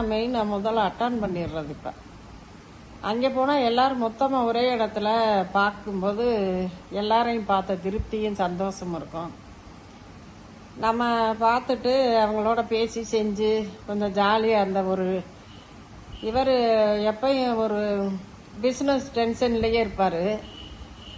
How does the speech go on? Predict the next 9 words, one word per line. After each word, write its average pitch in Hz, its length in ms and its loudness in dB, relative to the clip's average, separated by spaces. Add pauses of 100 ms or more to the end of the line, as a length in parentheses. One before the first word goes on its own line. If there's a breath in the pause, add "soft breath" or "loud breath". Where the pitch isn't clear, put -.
(200)
அதை 226 260 2
கொஞ்சம் 262 420 2
மறந்து 269 540 4
வந்து 240 280 0
கொஞ்சம் 226 280 0
ரிலாக்ஸா 233 720 2
இருப்பாரு. 196 380 0 (240)
அதுக்காக 214 560 2
வந்து 226 300 0